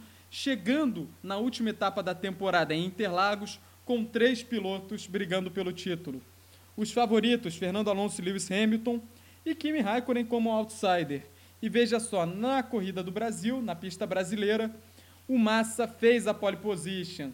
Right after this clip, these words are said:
A Ferrari estava melhor do que a McLaren, enquanto Lewis Hamilton sentiu a pressão.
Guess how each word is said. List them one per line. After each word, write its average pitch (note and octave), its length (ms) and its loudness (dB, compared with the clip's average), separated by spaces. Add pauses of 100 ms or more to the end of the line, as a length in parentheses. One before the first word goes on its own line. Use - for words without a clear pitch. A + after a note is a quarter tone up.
(220)
A F3 80 -2
Ferrari F#3+ 460 0
estava A3 540 0
melhor F3 260 0
do E3 100 -6
que E3 80 -6
a F3+ 60 0
McLaren, D#3 640 2 (520)
enquanto B3 440 2
Lewis B3 360 0
Hamilton A3+ 440 0
sentiu A3+ 580 0
a A3+ 40 0
pressão. F#3 600 -2